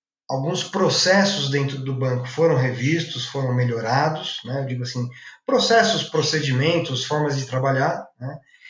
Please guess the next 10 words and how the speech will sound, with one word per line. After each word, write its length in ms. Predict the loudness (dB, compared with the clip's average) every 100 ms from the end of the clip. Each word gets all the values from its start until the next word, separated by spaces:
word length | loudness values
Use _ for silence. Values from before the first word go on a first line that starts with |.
| -20 _ -4
E 80 | 0
eu 160 | 2
participei 760 | 2 0 0 -4 0 2 4 2
de 60 | 0
uma 160 | 0
força-tarefa 1000 | 2 0 0 -2 0 2 4 2 2 -4
lá 140 | -4 -2
dentro 320 | -2 -2 -4
do 120 | -6
banco 340 | 0 0 -2